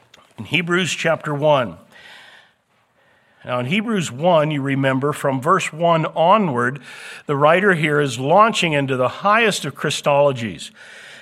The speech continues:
that Jesus has, uh, God has spoken to us by his Son, uh, who has outstripped the previous prophets who have come and spoken, as important as their word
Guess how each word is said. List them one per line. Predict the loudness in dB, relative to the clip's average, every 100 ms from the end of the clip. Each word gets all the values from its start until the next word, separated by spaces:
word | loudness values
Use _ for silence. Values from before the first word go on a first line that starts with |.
| _
that | -8 -8 -8
Jesus | -2 -2 0 -2 -4
has, | -6 -6 -6
uh, | -8
God | 0 4 6 4
has | 2 0
spoken | 2 2 4 0
to | 0 0
us | -2
by | -2 0 2 4 6 4
his | 0 -2
Son, | -2 0 2 2 0 -8 -16 -18 -18 -20 -14
uh, | -12 -12 -10
who | -4
has | 4
outstripped | 4 4 2 -2 2 2 2 -8 -8
the |
previous | -4 0 0 0 -2 -6
prophets | 2 2 2 -4 -6
who | -2
have | -2 -2
come | 0 2 2 -2 -8 -4
and | -2
spoken, | -2 0 2 2 0
as | -2 -2
important | -4 2 2 2 -2
as | -2 0
their | -2
word | -2 -4 -2 -4